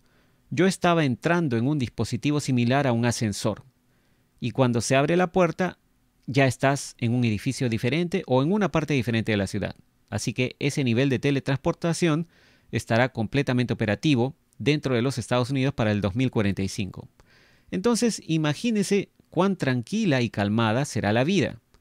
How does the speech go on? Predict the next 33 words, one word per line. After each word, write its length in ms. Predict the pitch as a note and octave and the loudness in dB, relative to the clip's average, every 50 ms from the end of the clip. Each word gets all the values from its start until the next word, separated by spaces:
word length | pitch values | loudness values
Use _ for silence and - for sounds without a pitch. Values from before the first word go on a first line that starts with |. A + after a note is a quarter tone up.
| _ _ _ _ _ _ _ _ _ _ _ | _ _ _ _ _ _ _ _ _ _ _
A 140 | - A#2+ B2 | 0 2 4
menudo 420 | C3 C3+ D#3 F3 F#3+ F#3 G3 G3 | 4 4 4 4 4 4 4 2
yo 180 | D#3+ C#3 C#3+ C#3+ | 2 2 0 0
insto 480 | D3+ E3 F#3 F#3+ - - - C3 A#2+ | 0 0 0 -2 -4 -4 -2 0 2
a 60 | A2+ | 2
las 140 | A2 A2 G#2 | 2 0 -2
personas 640 | - A2+ G#2+ G#2 - C3 A#2 A2+ C3+ E3 E3 - - - | -2 -4 -6 -4 -2 -2 0 0 0 -2 -4 -6 -6 -4
a 220 | A2+ G#2+ G#2+ G#2+ - | -2 -2 -2 -2 -4
estudiar 400 | A#2 - - A#2+ G#2+ A#2 B2+ C3+ | -6 -6 -4 -2 0 0 0 0
budismo 520 | A#2+ A#2 A#2+ C3 F#3+ G3 D3+ C3 A#2+ A2 | 0 0 0 2 2 2 0 0 -2 -2
porque 260 | - A#2+ G#2 - - G#2+ | -2 -2 -2 -2 -2 -4
el 80 | G2+ | -4
futuro 420 | - - A2 - E3 F#3+ G3 G3+ F3+ | -2 -6 -4 0 0 0 2 0 0
será 240 | - C3 G#2 A#2+ | -2 -2 -2 0
mucho 280 | C3+ C3+ A2+ - - G2 | 0 -2 -2 -2 -2 -2
más 240 | G2+ C#3+ E3 F3 - | 0 0 0 -2 -2
tranquilo 500 | - D3+ C#3 - - D#3 E3 E3+ F3+ E3+ | -4 -4 -4 -2 -2 -2 0 0 0 0
debido 360 | C#3 G#2+ A#2 B2+ C3 B2 B2 | 0 0 0 2 2 0 0
a 40 | A2+ | -2
la 320 | G#2 G2+ G#2+ G#2+ G2+ G2+ - | -2 -2 0 0 0 0 -2
introducción 800 | - A#2 G2+ - - G#2 G2+ G2+ F#2+ - - - F3+ F#3+ F3 C3+ | -2 -4 -2 0 0 0 0 0 -2 -4 -2 0 0 2 2 2
de 80 | G#2 G2+ | 0 0
esas 220 | G#2+ - A#2+ G#2 | 0 -2 -4 -6
tecnologías. 840 | - - F#2 G2+ G2 G2 G2 - - C#3+ A#2+ - - - - - - _ _ _ _ _ _ _ _ _ _ _ _ _ _ _ | -4 -4 -2 -2 -2 -2 -2 -2 -2 -2 -2 -2 -4 -10 -16 -20 -20 _ _ _ _ _ _ _ _ _ _ _ _ _ _ _
No 140 | B2 C3 C#3 | -2 0 2
vas 140 | D3 C3+ C3 | 2 2 0
a 60 | C#3+ | 0
tener 260 | - A#2 A2+ B2 B2+ | 0 0 0 0 0
que 80 | - A#2 | -2 -4
estar 280 | G#2 - A#2+ A#2+ - - | -4 0 -2 -2 -2 0
corriendo 600 | - G#2+ G#2 A#2 B2+ D3 E3 D#3 C#3 A2+ G#2+ - | -2 -2 0 0 0 0 0 0 0 0 -2 -2
para, 380 | G#2+ G#2 G2+ G2+ G2+ A2+ C#3 - _ _ _ _ _ - | 0 0 0 0 -2 -4 -8 -14 _ _ _ _ _ -6
am, 360 | G#2+ G#2 G#2 G2 G2 G2+ | -4 -2 -2 -2 -4 -6